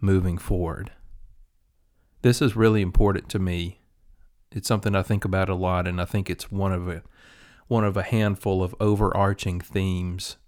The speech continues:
I think really apply to this podcast. Sometimes I talk about things that are controversial on here. I actually want to do that,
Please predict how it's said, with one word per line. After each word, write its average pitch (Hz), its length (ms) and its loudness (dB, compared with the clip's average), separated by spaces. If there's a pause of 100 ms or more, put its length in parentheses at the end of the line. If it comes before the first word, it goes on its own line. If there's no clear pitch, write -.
(280)
I 104 80 2
think 98 240 -2
really 95 340 2
apply 90 540 0
to 95 100 -6
this 87 220 -6
podcast. 87 960 -2 (2250)
Sometimes 135 880 2
I 110 220 0
talk 107 400 2
about 90 340 2
things 90 520 -2
that 95 180 2
are 85 80 -2
controversial 92 1040 -2 (560)
on 92 160 -2
here. - 340 -10 (1200)
I 113 60 0
actually 117 420 0
want 104 520 0
to 101 120 -2
do 101 280 2
that, 85 460 -6